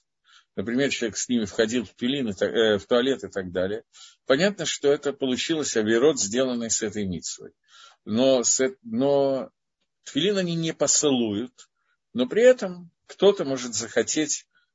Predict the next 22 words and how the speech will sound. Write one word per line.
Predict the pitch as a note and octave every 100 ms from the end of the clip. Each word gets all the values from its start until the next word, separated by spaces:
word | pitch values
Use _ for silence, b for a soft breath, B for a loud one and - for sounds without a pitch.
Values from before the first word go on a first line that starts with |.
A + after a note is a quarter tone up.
| _
себе | - - G#2+ C3 B2+ F#2 -
для | G2 A2+
гидур | A2+ G2+ A2
мицвы | D#3 D3 - G#2+
написать | F#2+ G2+ - B2+ G#2
себе | G2 G2
новый | G#2 G2 F#2
тфилин, | F2+ - C#3+ F3+ F3 B B B
и | - A2 G#2
чтобы | - G#2+
мицва | A2 C3 - G2+
была | G2+ G#2
более | A2+ G#2+
мегудерет, | A2+ C3+ E3+ A3+ G#3+ F3+
это | G3 G3
можно | D#3 D#3+ D3 C#3
понять. | C3 B2 G2 D#2 - - _ _ b b b -
Вот | A#2+ C#3
на | C3+
таком | C3 - D3+ A#2+
уровне. | G#2 E2+ D#2 E2
Больше | E2+ C3+ G#3 - - D3